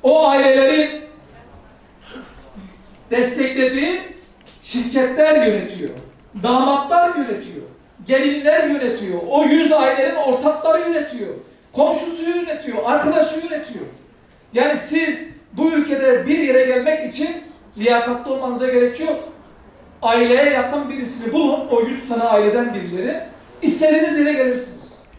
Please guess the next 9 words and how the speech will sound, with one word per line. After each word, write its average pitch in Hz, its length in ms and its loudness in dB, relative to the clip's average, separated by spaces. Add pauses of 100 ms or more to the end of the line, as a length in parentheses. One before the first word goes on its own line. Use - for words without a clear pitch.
(240)
Yetmez, 311 680 0 (440)
eşiyle 277 540 0
beraber, 233 600 0
kendisiyle 240 540 -4
beraber 262 440 0
iki - 180 -8
tane, 226 260 -4
üç - 220 -6
tane 285 420 0